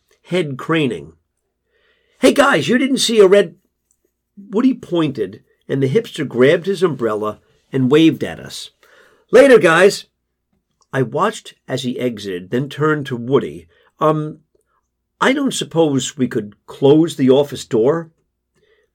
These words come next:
He nodded. "We could, but mind telling me why?"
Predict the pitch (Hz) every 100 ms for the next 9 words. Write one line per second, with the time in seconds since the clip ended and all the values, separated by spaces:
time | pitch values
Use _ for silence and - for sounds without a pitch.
0 | _ _ _ _ _ 175 160 170 156 101
1 | 73 82 _ _ _ _ _ _ _ 226
2 | 220 - 226 320 139 143 - - _ _
3 | _ _ _ _ - 113 170 196 180 196
4 | 202 202 165 175 254 269